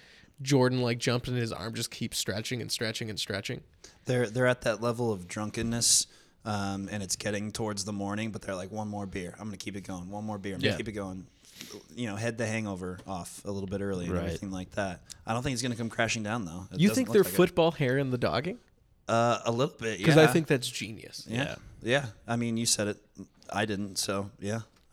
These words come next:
Speaker 2: I agree.
Speaker 1: What'd you think?
Speaker 3: Love that game. I'm, it was, it was fun to watch. Uh, Lamar Jackson's a beast. And you know what? I think it says more, you know, Lamar Jackson in a modern-day offense just beat Michael Vick. And Michael Vick played in, like,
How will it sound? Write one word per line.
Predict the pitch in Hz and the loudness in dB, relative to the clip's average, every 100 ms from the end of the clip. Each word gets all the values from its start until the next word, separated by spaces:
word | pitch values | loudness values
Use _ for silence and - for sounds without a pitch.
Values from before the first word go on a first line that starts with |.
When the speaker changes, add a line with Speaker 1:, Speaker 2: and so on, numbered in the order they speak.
| - | -16
Speaker 2:
I | |
agree. | 101 113 104 _ _ - - - - - | -8 -8 -8 _ _ -16 -14 -16 -10 -2
Speaker 1:
What'd | 139 | 2
you | 131 | 4
think? | 131 127 131 | 2 2 2
Speaker 3:
Love | 135 | 6
that | 107 90 | 6 6
game. | 101 101 | 4 4
I'm, | 101 117 107 - _ _ _ - - - - _ | 4 4 2 -6 _ _ _ -16 -14 -14 -18 _
it | 170 | 8
was, | 165 139 - | 8 8 4
it | 151 | 2
was | 139 | 2
fun | 165 156 | 4 6
to | 120 | 8
watch. | 107 104 - - - - | 10 8 6 0 -4 -6
Uh, | - 104 101 | 0 2 2
Lamar | 117 123 113 | 4 6 8
Jackson's | 98 92 101 87 | 6 2 -4 -10
a | |
beast. | 90 90 - - - | -8 -8 -10 -8 0
And | 135 117 - - - - | 0 0 -10 -20 -20 -8
you | 156 | 0
know | 170 | 4
what? | 180 175 - - - - - - - - - | 6 4 0 -8 -10 -8 -8 -12 -20 -20 2
I | 147 | 4
think | 175 220 | 6 6
it | |
says | - 127 117 | 6 4 6
more, | 113 120 113 107 101 - | 6 6 8 6 2 -6
you | 110 | 0
know, | 104 | 0
Lamar | 101 120 135 | 2 4 4
Jackson | 117 110 113 - 113 104 101 | 6 6 6 4 0 -2 -2
in | 107 101 - | -2 -2 -4
a | |
modern-day | 95 95 95 101 101 95 | -2 2 4 4 4 4
offense | 80 95 - 101 90 - | 4 0 -2 -4 -4 -4
just | - 98 - | 0 0 0
beat | 101 82 | -6 -6
Michael | 92 101 | -6 -6
Vick. | 87 90 98 104 | -4 -2 -2 0
And | |
Michael | 98 139 | 0 0
Vick | 131 120 | 2 0
played | - 113 104 | 2 2 2
in, | 98 | 0
like, | 85 - | -6 -8